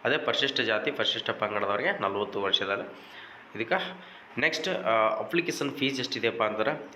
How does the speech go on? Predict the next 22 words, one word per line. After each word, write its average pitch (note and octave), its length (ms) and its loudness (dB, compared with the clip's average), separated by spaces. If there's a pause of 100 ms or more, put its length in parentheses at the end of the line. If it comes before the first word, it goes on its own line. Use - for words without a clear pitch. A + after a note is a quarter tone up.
(140)
ಟೂ B2 120 2
ಎ, D#3+ 340 2
ಟೂ A#2+ 140 0
ಬಿ, C#3+ 220 0 (100)
ತ್ರೀ A#2+ 180 2
ಎ, D3 200 2
ತ್ರೀ A2+ 300 0
ಬಿ E3 180 -2
ಮತ್ತು A2+ 400 -2
ಸಾಮಾನ್ಯ A#2 440 0
ಅಭ್ಯರ್ಥಿಗಳಿಗೆ G#2 960 0 (240)
ಎರಡು C3 260 6
ನೂರು B2 200 4
ರೂಪಾಯಿ C#3 240 0
ಅಪ್ಲಿಕೇಶನ್ A2+ 520 -2
ಫೀಸ್ G#2 240 -4
ಇದೆ. C3+ 140 0 (400)
ಅದು D3 160 2
ಪರಿಶಿಷ್ಟ B2+ 400 -2
ಜಾತಿ, B2 340 2
ಪರಿಶಿಷ್ಟ - 400 -2
ಪಂಗಡದವರಿಗೆ, A2 840 2